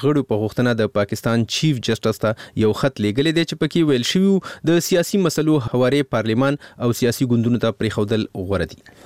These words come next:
چارواکي وایي چې د بلوچستان په خوزدار کې د ترګرې ضد څانګې پولیسو افسر په یو بمي برید کې وژل شوی دی. د خوزدار د پولیسو سینیئر سپرنټنډنټ فهد کوسا خبریالانو ته وویل چې دا پیښه نن، یعنې د اپریل په اوویشتمه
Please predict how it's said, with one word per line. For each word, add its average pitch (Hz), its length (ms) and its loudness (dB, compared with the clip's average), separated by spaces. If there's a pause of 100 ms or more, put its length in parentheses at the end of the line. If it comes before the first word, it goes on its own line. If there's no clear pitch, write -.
(260)
چارواکي 208 420 2
وایي 208 200 4
چې 185 240 0
د 160 100 -4
بلوچستان 151 560 0
په 143 160 0
خوزدار 143 400 0
کې 135 180 0
د 120 220 2
ترګرې 123 420 0
ضد 131 160 -2
څانګې 127 420 0
پولیسو 120 280 0 (160)
افسر 151 280 0 (340)
په 127 140 4
یو 131 80 4 (120)
بمي 135 260 2
برید 139 160 0
کې 110 160 0
وژل 98 240 -2
شوی 87 180 -4
دی. - 80 -6 (200)
د 170 120 2
خوزدار 185 440 0
د 156 120 0 (120)
پولیسو 151 340 0
سینیئر 151 400 2
سپرنټنډنټ 135 1000 -4
فهد 156 260 0 (100)
کوسا 151 280 2
خبریالانو 131 560 2
ته - 80 -2
وویل 156 240 0
چې 123 220 -2
دا 135 40 2 (120)
پیښه 131 420 0 (100)
نن، 160 220 2
یعنې 127 300 2
د 123 160 -4
اپریل 127 360 -2
په 123 140 2
اوویشتمه 120 580 0